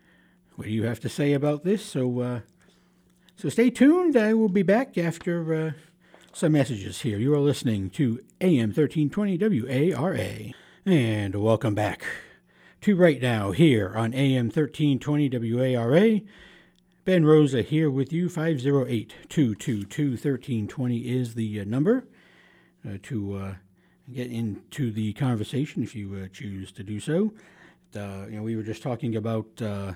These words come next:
you know, the first of the, uh, three, uh, Supreme Court decisions that came down, uh, back, uh, at the end of last week. You know, one thing that I've, uh, noticed, uh, just a little, uh,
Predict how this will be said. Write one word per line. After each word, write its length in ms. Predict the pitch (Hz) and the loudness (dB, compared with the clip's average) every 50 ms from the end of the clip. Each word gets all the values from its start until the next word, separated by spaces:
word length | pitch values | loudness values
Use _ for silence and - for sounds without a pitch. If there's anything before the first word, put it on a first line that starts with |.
| - - | -12 -12
you 80 | - 127 | -12 -10
know, 100 | 98 95 | -10 -10
the 140 | 95 95 95 | -12 -14 -12
first 400 | - - 156 147 - - - - | -4 -2 -2 -2 -2 -4 -12 -12
of 180 | 113 110 104 | -14 -14 -10
the, 220 | 113 110 110 107 104 | -8 -8 -6 -6 -8
uh, 40 | 95 | -8
three, 480 | - - 120 117 113 110 113 110 107 | -10 -12 -8 -6 -4 -4 -4 -4 -6
uh, 80 | 101 101 | -6 -8
Supreme 480 | - - - 104 - - 123 117 110 | -8 -12 -16 -14 -6 -4 -4 -4 -4
Court 240 | - - 127 113 110 | -6 -6 -8 -8 -8
decisions 600 | - 110 - - 113 113 107 107 107 107 98 95 | -8 -12 -12 -10 -8 -8 -8 -6 -6 -8 -8 -8
that 160 | 117 107 110 | -10 -14 -14
came 280 | - - 139 127 120 113 | -8 -6 -4 -4 -4 -4
down, 440 | 110 113 110 113 113 113 110 110 107 _ - - - - - - - _ _ _ _ _ _ _ _ - | -4 -4 -4 -4 -4 -4 -4 -4 -6 _ -20 -20 -20 -20 -20 -20 -20 _ _ _ _ _ _ _ _ -18
uh, 360 | 98 95 92 92 92 92 92 90 _ _ | -16 -16 -14 -14 -14 -14 -16 -18 _ _
back, 280 | 107 107 110 110 _ - | -12 -12 -12 -12 _ -10
uh, 200 | 104 98 92 95 120 117 | -10 -10 -10 -12 -12 -14
at 100 | 98 _ | -12 _
the 180 | 104 104 117 | -6 -4 -2
end 220 | 127 127 123 120 113 | 0 2 2 0 0
of 340 | - 113 113 117 110 104 - - | -2 -2 -2 -2 -2 -4 -6 -14
last 500 | - 113 107 113 113 107 107 - - 123 | -12 -8 -6 -4 -4 -4 -6 -8 -10 -8
week. 300 | 120 123 139 _ - _ _ _ _ _ _ _ _ | -8 -8 -8 _ -14 _ _ _ _ _ _ _ _
You 80 | 233 | 2
know, 40 | 226 | 2
one 160 | 247 381 415 | 4 2 2
thing 200 | 415 427 370 330 | 2 2 4 4
that 100 | 262 208 | 6 6
I've, 240 | 185 170 160 147 131 | 6 4 4 2 2
uh, 140 | 139 131 120 | 2 2 2
noticed, 520 | 110 117 123 135 131 135 123 - - - | 4 4 2 2 2 0 -4 -6 -8 -12
uh, 140 | - 113 113 | -10 -10 -10
just 300 | 110 120 135 117 - - | -8 -10 -12 -12 -10 -12
a 60 | 117 | -12
little, 340 | 110 120 123 117 113 107 101 | -10 -8 -8 -8 -8 -8 -8
uh, 180 | 101 98 95 | -10 -10 -10